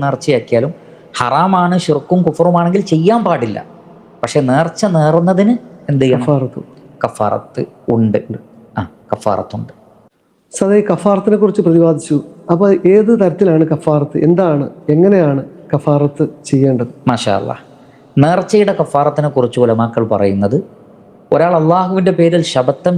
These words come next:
Speaker 1: ചെയ്ത് തെറ്റിച്ചാലുള്ള കഫാറത്ത് എന്താണോ അത് തന്നെയാണ് നേർച്ചക്കുമുള്ള കഫാറത്ത്. അത് സൂറത്തുൽ മാഇദയിലെ എൺപത്തി ഒമ്പതാമത്തെ ആയത്തിൽ അള്ളാഹു സുബ്ഹാനഹു വ തആല പറയുന്നുണ്ട്, "ലാ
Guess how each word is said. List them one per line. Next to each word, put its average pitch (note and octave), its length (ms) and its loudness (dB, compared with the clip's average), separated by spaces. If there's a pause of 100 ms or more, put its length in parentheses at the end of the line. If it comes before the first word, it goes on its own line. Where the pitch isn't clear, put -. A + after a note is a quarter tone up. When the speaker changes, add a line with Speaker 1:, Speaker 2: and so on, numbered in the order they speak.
Speaker 1:
ചെയ്ത് D3 280 0
തെറ്റിച്ചാലുള്ള C3 720 0
കഫാറത്ത് A#2 540 -2
എന്താണോ A2 340 0 (420)
അത് B2 100 0 (100)
തന്നെയാണ് A#2 440 0 (760)
നേർച്ചക്കുമുള്ള A#2+ 760 0 (1200)
കഫാറത്ത്. G#2 560 -4 (380)
അത് E3+ 180 -2
സൂറത്തുൽ F3+ 360 2 (100)
മാഇദയിലെ C#3 520 0 (340)
എൺപത്തി D3+ 420 -2 (120)
ഒമ്പതാമത്തെ C#3 600 0 (140)
ആയത്തിൽ A2+ 320 0 (520)
അള്ളാഹു A#2 240 0 (100)
സുബ്ഹാനഹു A#2 420 -2
വ G#2+ 100 -8
തആല A2+ 220 0 (340)
പറയുന്നുണ്ട്, B2+ 460 -2 (460)
"ലാ C#3+ 80 4